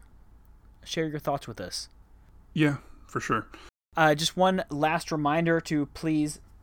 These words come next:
Speaker 1: participate in our monthly challenge.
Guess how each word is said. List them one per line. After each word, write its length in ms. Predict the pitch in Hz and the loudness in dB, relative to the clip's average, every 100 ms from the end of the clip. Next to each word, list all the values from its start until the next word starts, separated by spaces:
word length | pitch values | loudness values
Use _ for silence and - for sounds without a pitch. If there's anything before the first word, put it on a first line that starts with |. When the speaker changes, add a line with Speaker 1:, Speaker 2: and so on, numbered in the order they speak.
| - | -10
Speaker 1:
participate 760 | - 135 160 - 151 151 139 - - | -6 -4 -2 -4 -4 -2 -2 -4 -6
in 100 | 143 | -2
our 160 | 135 | -2
monthly 420 | 139 147 - 156 | 0 -2 0 -2
challenge. 640 | 143 - 143 160 233 277 | 0 0 2 2 2 -2